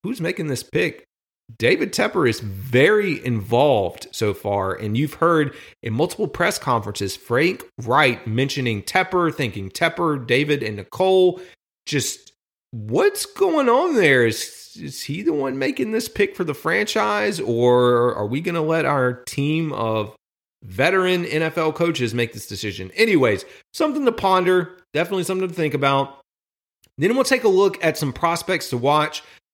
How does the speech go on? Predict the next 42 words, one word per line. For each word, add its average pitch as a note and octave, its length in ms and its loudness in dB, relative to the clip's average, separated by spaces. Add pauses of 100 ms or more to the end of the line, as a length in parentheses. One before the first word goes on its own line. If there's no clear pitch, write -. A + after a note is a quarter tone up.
I've D3 180 -2
put G3 160 0
together D3 640 2 (200)
just G#3+ 220 -4
an F3+ 60 -2
overview D#3 480 2
of B2+ 80 -2
some D3+ 160 -2
of C#3 40 0
the A#2+ 80 0
key D3+ 200 -6
positions. C3 640 -2
I'll B2+ 160 -4
quickly E3+ 440 -4
go C3+ 220 2
through D#3+ 340 -2
those. A#2+ 640 2 (400)
And G2+ 100 -10
man, D3 360 2
then C#3 140 0
at E3 120 -2
the C3 160 0
end, E3 180 2
I, - 280 0
I G#2 40 -6
guess D#3+ 280 -2
we're D4 60 -4
gonna F3 160 2
fit D3+ 200 -4
this A#2+ 160 -4
all B2+ 160 2
into A2+ 140 0
one A#2 180 0
episode. A2+ 640 0
We'll C3 80 0
do G3 180 0
a D3 40 2
mock C#3 360 0
draft B2+ 320 0
two C#3 160 0
point A#2 320 -4
oh. A2 300 2